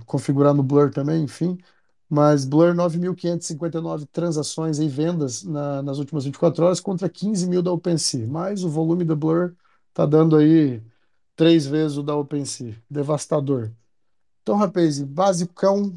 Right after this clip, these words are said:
geral do mercado N F T é isso, tá? Antes da gente passar pra rapaziada que chegou aí, salve, salve, Lume.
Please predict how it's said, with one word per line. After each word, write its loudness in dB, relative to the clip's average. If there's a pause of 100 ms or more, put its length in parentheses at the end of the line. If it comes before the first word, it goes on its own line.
geral 2
do -4
mercado 0
N 0
F -4
T 2
é 2
isso, -4 (400)
tá? 0
Antes -2
da -2
gente -4
passar -4
pra -6
rapaziada -4
que -14
chegou -6
aí, -2
salve, -4
salve, -2
Lume. 0